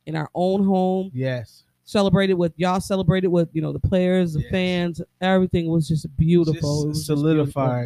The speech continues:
Speaker 1: beautiful.
Speaker 2: what these guys have worked so hard
Speaker 1: Mm-hmm.
Speaker 2: for, and I'm, it was just such a proud
Speaker 1: Yeah.
Speaker 2: moment as a fan.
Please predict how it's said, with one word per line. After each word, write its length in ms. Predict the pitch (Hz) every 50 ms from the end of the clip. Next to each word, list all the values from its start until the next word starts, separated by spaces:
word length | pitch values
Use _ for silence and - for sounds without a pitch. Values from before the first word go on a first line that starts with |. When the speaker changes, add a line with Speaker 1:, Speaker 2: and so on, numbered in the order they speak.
| 120
Speaker 1:
beautiful. 100 | 120 _ -
Speaker 2:
what 300 | 127 127 127 123 120 120 - _ _ _ _ _ _ _ _ _ _ _ -
these 160 | 127 131 131
guys 420 | 131 135 135 131 127 127 123 120 113
have 120 | 117 113
worked 260 | 117 123 123 123 113 -
so 200 | - 131 131 120
hard 340 | 117 123 123 123 120 120
Speaker 1:
Mm-hmm. 80 | 117 -
Speaker 2:
for, 520 | - 120 120 120 120 120 120 120 120 - _ -
and 240 | 120 120 120 120 117 117 113 _ _ _ _
I'm, 300 | - 101 123 156 156 123 110 _ _ _ _
it 80 | 131 143
was 120 | 147 131
just 240 | 120 117 _ _ _
such 180 | - - 139 _ _
a 60 | - _
proud 200 | - 131 131 160
Speaker 1:
Yeah. 180 | 160 156 151 151
Speaker 2:
moment 200 | - 123 123 123
as 80 | 120 117
a 60 | 113
fan. 360 | - - 120 131 147 123 107